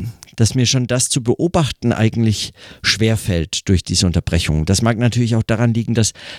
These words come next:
das eben genau die Praxis ist, die unterbrochen ist. Oder so die, die selbstge-, selbstgebende Anlass,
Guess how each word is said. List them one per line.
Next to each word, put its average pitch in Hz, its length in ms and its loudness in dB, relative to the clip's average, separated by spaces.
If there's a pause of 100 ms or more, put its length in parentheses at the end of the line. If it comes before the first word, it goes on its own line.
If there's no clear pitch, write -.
das 117 220 0
eben 127 240 0
genau 113 280 0
die 113 100 -2
Praxis - 460 -4
ist, 110 200 -2
die 117 80 2
unterbrochen 117 600 0
ist. - 360 0 (880)
Oder 113 140 2
so 131 140 0
die, 113 280 0 (360)
die 113 220 -2
selbstge-, - 640 -2 (180)
selbstgebende 135 960 0
Anlass, 143 600 0